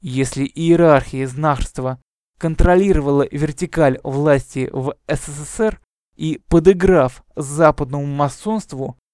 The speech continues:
сама слила иерархию Ц К К П С С, то пока непонятно, почему она допустила парламентское слушание в Думе. Не доглядела?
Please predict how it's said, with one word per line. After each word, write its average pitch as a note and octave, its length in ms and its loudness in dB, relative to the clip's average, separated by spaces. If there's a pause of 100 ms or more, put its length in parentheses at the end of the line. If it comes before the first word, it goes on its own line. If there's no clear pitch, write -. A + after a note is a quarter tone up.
(220)
сама G#3 540 2
слила D#3+ 400 2
иерархию E3 840 0
Ц - 180 -6
К D#3+ 160 0
К D3+ 160 -4
П D3+ 240 0
С - 140 -8
С, A3+ 220 0 (680)
то D#3 120 -4
пока G3+ 480 0
непонятно, F#3 600 -2
почему D3 560 -8
она D#3 240 -2
допустила D#3 480 -6
парламентское D3 720 -4
слушание E3+ 540 -8
в D#3+ 60 -12
Думе. C#3+ 420 -8 (580)
Не C3 140 -6
доглядела? C3 720 0